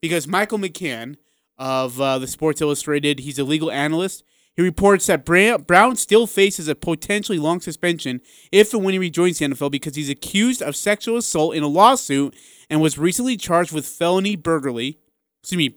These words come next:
burg-, burglary. Burg-, don't, wh-, how do you say it? Burglary.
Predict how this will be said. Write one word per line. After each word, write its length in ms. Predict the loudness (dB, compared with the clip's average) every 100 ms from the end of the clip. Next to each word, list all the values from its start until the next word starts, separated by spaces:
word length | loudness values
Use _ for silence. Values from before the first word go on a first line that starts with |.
| _
burg-, 360 | 2 2 0 -8 _ _ _ _ _ _ _ _ _ -2
burglary. 920 | 0 2 0 0 -2 -4 -4 -6 -10 _ _ _ _ _ _ _ _ _ _ _
Burg-, 220 | -8 -8 -12 _ _ _ _ _ _ _ _ _ _ _ _ _ 4
don't, 280 | 6 6 0 -6
wh-, 240 | 0 2 4
how 120 | 4
do 60 |
you 60 | 4
say 260 | 4 4 4
it? 200 | 0 _ _ _ _ _ _ _ _ _ _
Burglary. 520 | 0 0 -2 -4 -10